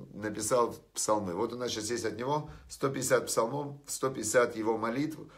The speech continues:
в которых он всё время разговаривает с Богом и молится о том, что, ну, реально он попадал в такие ситуации ужасные. Теперь, значит, э, в Талмуде написано, что тот, кто скажет, что царь Давид согрешил,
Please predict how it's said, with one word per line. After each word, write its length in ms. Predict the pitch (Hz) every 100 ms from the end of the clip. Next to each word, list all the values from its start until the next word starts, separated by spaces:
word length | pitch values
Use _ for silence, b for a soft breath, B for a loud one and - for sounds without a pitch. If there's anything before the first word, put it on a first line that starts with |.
| B
в 60 | _
которых 340 | 110 123 123
он 100 | 127
всё 120 | -
время 360 | 123 135 127 101 B B
разговаривает 760 | - 110 104 120 123 117 107 104
с 60 | 101
Богом 500 | 127 135 127 107 95
и 340 | - 104 101
молится 680 | 101 123 117 104 - 104 98
о 280 | - 101 101
том, 300 | 104 120 113
что, 500 | - - 101 95 -
ну, 140 | 117 107
реально 360 | 107 113 113
он 100 | 107
попадал 360 | 95 98 101 95
в 20 |
такие 240 | 92 101
ситуации 460 | 92 92 110 110 98
ужасные. 420 | 90 85 80 - - _ _ _ _ _ _ _ - B B B B B
Теперь, 360 | - 147 175 175
значит, 580 | 147 156 147 143 139 131
э, 40 |
в 1200 | 127 123 120 - - _ _ _ _ _ _ -
Талмуде 640 | 147 147 143 135 127 117 95
написано, 600 | 107 110 151 135 135 120
что 260 | 104 - 120
тот, 200 | 131 147
кто 100 | 139
скажет, 380 | 131 139 127 110
что 220 | - 110
царь 220 | 101 123
Давид 260 | 110 120 113
согрешил, 680 | 113 113 117 117 147 147 139